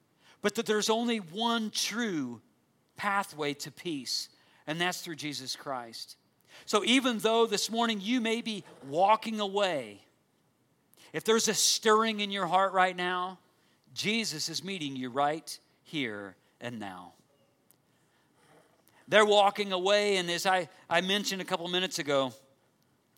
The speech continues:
that Jesus' response to them is one of a bit of humor in verse nineteen. After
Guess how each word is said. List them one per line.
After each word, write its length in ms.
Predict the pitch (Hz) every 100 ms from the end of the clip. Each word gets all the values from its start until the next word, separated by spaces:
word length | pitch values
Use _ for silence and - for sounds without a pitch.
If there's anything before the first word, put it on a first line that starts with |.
| _ - _
that 120 | 165 143
Jesus' 640 | 196 220 170 - 185 - 170
response 680 | 175 170 - 190 196 190 -
to 120 | 147
them 380 | 127 117 110 107 _ _ _ _ _ _ _ _ _ _ _ _ _ _ _ _ _ _ _ _ _ _ _ _ _ _
is 120 | 151
one 300 | 151 202 196
of 180 | 165 147
a 60 | 170
bit 160 | 180
of 140 | 175 -
humor 400 | 196 208 180 160
in 140 | 160
verse 280 | 175 170 170
nineteen. 640 | 170 170 165 143 110 101 98 _ _ - - - _ _ _ _
After 500 | 160 175 - 165 135